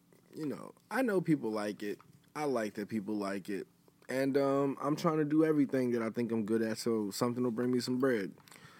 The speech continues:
So I'm trying to just be very earnest in all my art forms, and I'm just trying to push myself, and this is an example of that. So thank you, everybody, for checking me out.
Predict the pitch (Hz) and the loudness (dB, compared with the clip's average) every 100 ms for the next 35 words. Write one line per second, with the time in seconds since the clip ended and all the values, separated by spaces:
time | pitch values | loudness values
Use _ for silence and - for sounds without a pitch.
0 | - - - - 120 107 117 139 123 113 | -20 -20 -18 -4 -2 0 0 -2 0 -2
1 | 110 117 117 104 117 123 120 - 120 123 | -2 0 0 0 0 0 -2 -2 0 0
2 | 120 - 110 85 107 107 104 - 107 104 | -2 -4 -6 -4 -2 -2 -2 -4 -6 -6
3 | - 113 110 110 104 104 - - - - | -4 -2 0 -2 -2 -6 -8 -8 -16 -12
4 | 98 101 101 - 101 90 - 127 - 120 | -8 -8 -8 -6 -6 -6 -4 -2 -2 -4
5 | 110 - 104 104 98 - - _ - - | -4 -4 -4 -4 -6 -12 -20 _ -20 -20
6 | - - - 90 90 104 110 101 98 92 | -20 -20 -12 -8 -2 -2 -2 -4 -4 -4
7 | 90 90 85 82 76 78 - - - 87 | -6 -8 -8 -10 -10 -12 -14 -12 -8 -8
8 | 85 82 _ _ _ - - - - _ | -8 -10 _ _ _ -20 -20 -20 -20 _
9 | 120 120 120 120 117 104 101 95 98 117 | -4 0 2 2 0 -2 -6 -8 -8 -6
10 | 101 101 95 104 104 104 | -4 -4 -4 -4 -2 -4